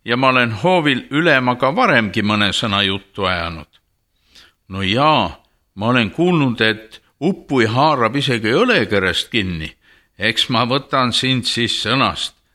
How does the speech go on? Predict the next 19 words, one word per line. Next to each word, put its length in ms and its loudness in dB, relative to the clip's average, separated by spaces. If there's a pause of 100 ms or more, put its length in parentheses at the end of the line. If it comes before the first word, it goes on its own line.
(160)
Räägi, 580 -2 (580)
vaata, 280 -4
mis 180 -2
kostab." 400 -2 (1500)
Mehed 320 -4
astusid 640 -6
vaikides 600 -4
mööda 320 -6
raudtee 420 -4
äärt, 540 -8 (200)
läbi 240 -8
Võseriku 800 -4
kodu 300 -14
poole. 420 -10 (1400)
"Eile 300 2
oli 240 2
suur 360 2
laskmine 540 0
olnud. 460 0